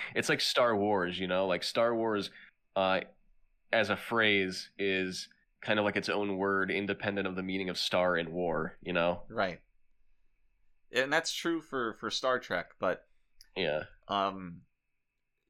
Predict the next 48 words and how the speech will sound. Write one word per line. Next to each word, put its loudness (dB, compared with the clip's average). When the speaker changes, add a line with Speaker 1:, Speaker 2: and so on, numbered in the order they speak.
Speaker 2:
as 4
a -2
title, 2
back 2
when -8
the -6
original -4
series -6
was -14
airing, -8
and -12
you -10
see -4
this, -6
and -12
you're -6
like, -6
"Okay, -2
a -6
trip -6
into -10
the -10
stars." -4
How -2
do -2
you -4
feel -4
about -2
that 0
as -6
a -12
title? -12
Speaker 1:
How -6
do 4
I 4
feel 2
about 2
that 4
as 0
a -2
title? 2
I 2
mean, 2
better 4
than 0
Lost 2
in -2
Space. 0